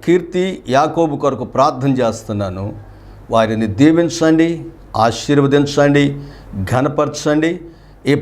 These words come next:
పరిచర్యలో వారు నమ్మకంగా కొనసాగుటకు సహాయం ఇచ్చండి.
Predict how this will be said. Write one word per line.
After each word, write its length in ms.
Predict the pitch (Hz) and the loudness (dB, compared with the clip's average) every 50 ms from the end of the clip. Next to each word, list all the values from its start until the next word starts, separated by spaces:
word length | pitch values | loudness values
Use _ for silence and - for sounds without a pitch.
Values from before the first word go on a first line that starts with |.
| 143 160 | 0 0
పరిచర్యలో 640 | 165 185 196 185 - - 165 143 139 123 123 120 110 113 | 0 0 -2 -4 -2 -2 0 0 2 0 0 0 0 0
వారు 240 | 113 113 110 117 113 113 - - - - - - _ - 117 127 | 0 0 -2 -4 -8 -10 -16 -20 -20 -20 -20 -20 _ -4 -2 0
నమ్మకంగా 500 | 143 156 160 156 156 160 151 143 143 139 - - | 2 2 2 0 2 0 0 2 2 0 0 -2
కొనసాగుటకు 640 | 131 139 135 - - 135 127 123 120 117 123 113 131 127 - - | -4 -4 -4 -2 0 0 0 0 -2 -4 -4 -6 -6 -8 -2 0
సహాయం 340 | 127 113 104 120 120 117 113 107 | 0 2 4 2 2 2 0 -2
ఇచ్చండి. 400 | 104 - - 110 101 90 82 - | -4 -4 -4 -4 -4 -4 -6 -12